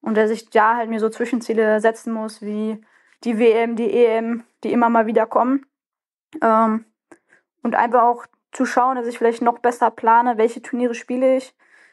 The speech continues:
welche Turniere lasse ich aus, damit ich ja auch ein gewissen Tra-, gewisses Trainingspensum machen kann. Ähm,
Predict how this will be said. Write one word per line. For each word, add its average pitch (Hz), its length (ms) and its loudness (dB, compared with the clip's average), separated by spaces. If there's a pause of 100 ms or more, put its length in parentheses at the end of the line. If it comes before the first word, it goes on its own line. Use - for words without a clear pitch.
welche 220 220 0
Turniere 247 340 0
lasse 233 260 2
ich 240 140 -2
aus, 247 320 2
damit 220 260 -4
ich 220 260 -6
ja 233 380 2
auch 214 200 -2
ein 233 80 -4
gewissen 220 280 -4
Tra-, - 280 -8
gewisses 233 380 -6
Trainingspensum 254 640 0
machen 254 240 2
kann. 294 300 2 (680)
Ähm, 220 440 -2